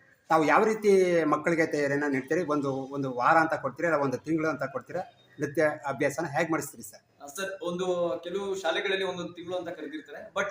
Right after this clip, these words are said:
Speaker 2: ನಾನು ನಿಮ್ಗೆಲ್ರಿಗೂ ಗೊತ್ತಿರೋ ಪ್ರಕಾರ, ಆ, ಬುದ್ಧಿಮಾಂದ್ಯ ಮತ್ತೆ ಅಂಗವಿಕಲ ಮಕ್ಕಳಿಗೆ, ಆ, ಸತತವಾಗಿ ಹನ್ನೊಂದು ವರ್ಷಗಳಿಂದ ನಾನು ಉಚಿತವಾಗಿ ಸೇವೆ, ಸೇವೆನ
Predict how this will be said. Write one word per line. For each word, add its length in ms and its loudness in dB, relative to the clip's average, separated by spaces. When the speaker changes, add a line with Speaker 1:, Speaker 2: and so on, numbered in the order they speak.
Speaker 2:
ನಾನು 360 4
ನಿಮ್ಗೆಲ್ರಿಗೂ 440 -4
ಗೊತ್ತಿರೋ 240 -6
ಪ್ರಕಾರ, 280 0
ಆ, 340 -4
ಬುದ್ಧಿಮಾಂದ್ಯ 480 -6
ಮತ್ತೆ 160 -8
ಅಂಗವಿಕಲ 340 -6
ಮಕ್ಕಳಿಗೆ, 500 -6
ಆ, 260 -8
ಸತತವಾಗಿ 500 -8
ಹನ್ನೊಂದು 340 -8
ವರ್ಷಗಳಿಂದ 360 -10
ನಾನು 200 -8
ಉಚಿತವಾಗಿ 480 -14
ಸೇವೆ, 220 -14
ಸೇವೆನ 300 -12